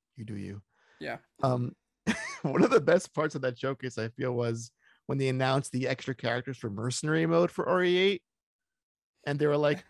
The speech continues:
Speaker 2: <laughs>
Speaker 1: "Play in the nine-foot, like, tall,
Speaker 2: Mm-hmm.
Speaker 1: you know, vampire lady
Speaker 2: You,
Speaker 1: Tresque," like, <laughs> I'm like,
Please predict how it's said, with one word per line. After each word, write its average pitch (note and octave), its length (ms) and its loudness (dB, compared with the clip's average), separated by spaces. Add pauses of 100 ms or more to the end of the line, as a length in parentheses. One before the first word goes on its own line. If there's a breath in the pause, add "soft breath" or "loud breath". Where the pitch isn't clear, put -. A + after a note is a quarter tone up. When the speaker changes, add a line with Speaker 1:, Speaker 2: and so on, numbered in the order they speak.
(140)
Speaker 2:
<laughs> - 200 -20
Speaker 1:
"Play G3 340 6
in D#3 160 0
the D3 100 -2
nine-foot, F#3+ 800 -2
like, E3 260 -2
tall, F3+ 640 0 (120)
Speaker 2:
Mm-hmm. F3+ 300 -2
Speaker 1:
you F3 80 0
know, D#3 260 0
vampire G3 680 4
lady F#3 380 -2
Speaker 2:
You, C4 340 2
Speaker 1:
Tresque," - 380 -2
like, F#3+ 460 0
<laughs> - 40 -12
I'm A#3+ 180 0
like, G#3 240 0